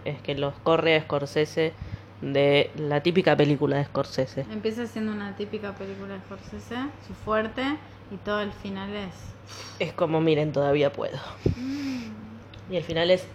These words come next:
Speaker 1: hermosamente
Speaker 2: Es como que
Speaker 1: triste. <laughs>
Speaker 2: vimos Dolor y Gloria y el, el final del Irlandés y, eh, bah, la pasamos mal.
Speaker 1: Tengo mis críticas.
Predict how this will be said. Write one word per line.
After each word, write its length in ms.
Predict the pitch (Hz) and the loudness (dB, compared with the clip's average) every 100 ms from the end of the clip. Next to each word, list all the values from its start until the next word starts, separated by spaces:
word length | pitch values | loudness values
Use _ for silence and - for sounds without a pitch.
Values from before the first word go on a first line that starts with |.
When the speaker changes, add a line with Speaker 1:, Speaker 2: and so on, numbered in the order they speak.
| - | 0
Speaker 1:
hermosamente 1400 | - 254 262 269 - 208 220 226 240 - - - 214 214 | 8 10 10 8 4 4 8 10 8 2 -4 4 8 10
Speaker 2:
Es 40 | 233 | 8
como 120 | 247 | 10
que 260 | 254 254 - | 10 10 8
Speaker 1:
triste. 540 | 180 156 - - - - | 0 0 -2 0 2 2
<laughs> 40 | |
Speaker 2:
vimos 520 | 233 240 214 196 190 | 2 4 4 4 2
Dolor 300 | 208 226 247 | 4 4 6
y 180 | 285 254 | 4 4
Gloria 640 | 240 254 294 302 302 277 | 4 4 6 6 6 6
y 260 | 208 214 185 | 2 0 2
el, 160 | 185 185 - | 0 -4 -6
el 140 | 190 | -8
final 260 | 180 208 226 | -4 -2 2
del 160 | 247 220 | 4 4
Irlandés 480 | 202 196 226 254 | 4 2 2 0
y, 220 | 247 208 185 185 - - - - - | 0 -2 -4 -10 -14 -16 -18 -16 -10
eh, 180 | 185 185 | -8 -6
bah, 140 | 165 - - - - - - - - - - | -8 -10 -16 -20 -20 -20 -20 -14 -12 -12 -6
la 160 | 170 | -6
pasamos 240 | 156 190 180 | -2 -2 -2
mal. 160 | 180 156 - - - - - - - - | -2 -6 -16 -18 -18 -18 -20 -20 -18 4
Speaker 1:
Tengo 240 | 285 294 | 8 10
mis 100 | 277 254 | 8 6
críticas. 840 | 262 240 240 233 277 294 - - | 4 4 8 10 10 6 -8 -16